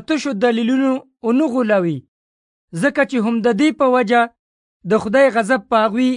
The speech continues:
نازلیږي. څوک چې د هغه نافرمانی کوي، نو د هغوی په کارونو کې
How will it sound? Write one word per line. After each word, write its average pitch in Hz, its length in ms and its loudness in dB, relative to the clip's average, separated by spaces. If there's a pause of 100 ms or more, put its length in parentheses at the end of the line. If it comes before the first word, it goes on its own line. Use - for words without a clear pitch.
(280)
نازلیږي. 202 680 -2 (580)
څوک 285 300 0
چې 247 140 -4
د 202 100 -2 (140)
هغه 226 260 2 (420)
نافرمانی 220 640 2
کوي، 170 300 -2 (680)
نو 202 120 0
د 220 80 2 (100)
هغوی 269 200 2 (120)
په 262 60 4 (100)
کارونو 262 380 4
کې 247 200 -2